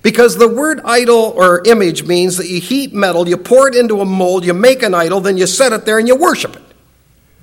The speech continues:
Now, how stupid is that? You make something with your own hands out of metal, you have a mold, you pour it into the mold, and then you set it there, and then you worship it.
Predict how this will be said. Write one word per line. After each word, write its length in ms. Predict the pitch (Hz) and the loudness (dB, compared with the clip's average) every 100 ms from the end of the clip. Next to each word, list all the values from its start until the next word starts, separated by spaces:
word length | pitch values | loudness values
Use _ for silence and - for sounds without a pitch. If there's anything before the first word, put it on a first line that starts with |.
| _ _ _ _ _ - - | _ _ _ _ _ -10 -2
Now, 120 | 240 | 0
how 180 | 320 349 | 0 0
stupid 640 | - - - 202 202 190 | -2 -4 0 0 0 -6
is 200 | 143 - | -8 -12
that? 300 | - - - _ _ _ _ _ _ _ _ | -14 -18 -20 _ _ _ _ _ _ _ _
You 120 | 196 240 | -2 0
make 240 | 277 349 | 0 0
something 480 | - 294 294 277 247 | 2 2 2 0 0
with 140 | 214 | 0
your 160 | 196 202 | -2 2
own 240 | 277 330 | 2 2
hands 680 | 285 233 135 147 240 - - _ _ - | 0 -2 -4 -6 -8 -10 -12 _ _ 0
out 180 | 262 302 | 4 4
of 80 | |
metal, 600 | 277 233 185 156 214 226 - - | 4 2 2 0 -2 -6 -16 -10
you 180 | 202 202 | -4 0
have 160 | 240 214 | 2 2
a 80 | |
mold, 640 | 202 214 311 226 175 220 185 | 2 4 6 6 2 -2 -2
you 80 | 196 | 0
pour 280 | - 294 | 4 6
it 60 | 302 | 4
into 200 | 277 269 | 0 0
the 100 | 247 | 0
mold, 420 | 233 220 185 214 | 2 0 0 0
and 140 | 202 240 | 0 2
then 120 | 240 | 2
you 120 | 240 | 0
set 240 | - 311 | 2 2
it 180 | 294 - | 2 0
there, 220 | 220 233 | 0 2
and 120 | 247 247 | 2 4
then 140 | 262 | 4
you 140 | 269 | 2
worship 480 | 247 294 339 - - | -2 0 0 0 -2
it. 240 | 170 - | -4 -8